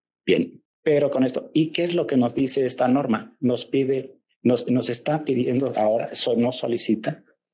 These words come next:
que lleven un, un rótulo, una calcomanía, pues una,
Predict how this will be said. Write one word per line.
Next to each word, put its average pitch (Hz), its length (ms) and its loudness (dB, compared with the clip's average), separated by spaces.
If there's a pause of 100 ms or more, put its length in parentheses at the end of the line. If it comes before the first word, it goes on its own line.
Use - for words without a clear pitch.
(560)
que 117 160 4
lleven 151 520 0
un, 170 580 0 (960)
un 156 200 4
rótulo, 139 580 0
una 110 680 0
calcomanía, 104 800 0
pues - 220 -16
una, - 260 -8